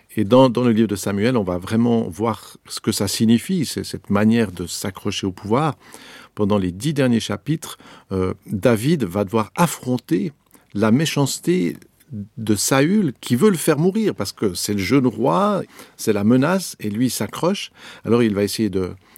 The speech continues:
de le tuer, il y a toutes sortes d'aventures. David doit fuir, même ju-, parmi les ennemis d'Israël. Euh, il a des fois même, David, l'occasion de tuer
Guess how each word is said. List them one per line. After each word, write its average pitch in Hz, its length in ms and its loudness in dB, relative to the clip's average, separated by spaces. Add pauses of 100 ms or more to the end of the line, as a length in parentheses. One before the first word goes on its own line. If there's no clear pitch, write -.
(140)
de 98 80 0
le 98 120 0
tuer, 131 540 0
il 117 80 -2
y 95 60 -4
a 87 40 -4
toutes - 280 -14
sortes 92 200 -6
d'aventures. 110 960 0 (300)
David 101 340 -2
doit 95 220 -2
fuir, 131 560 0
même 110 280 4
ju-, 85 240 -12
parmi 98 220 -4
les 92 240 0
ennemis 127 220 4
d'Israël. 139 600 0 (680)
Euh, 101 200 2 (220)
il 113 160 2
a 107 60 4
des 104 140 0
fois 107 220 -2
même, 104 180 0
David, 98 260 -2
l'occasion 98 380 -2
de 92 200 -2
tuer 208 440 2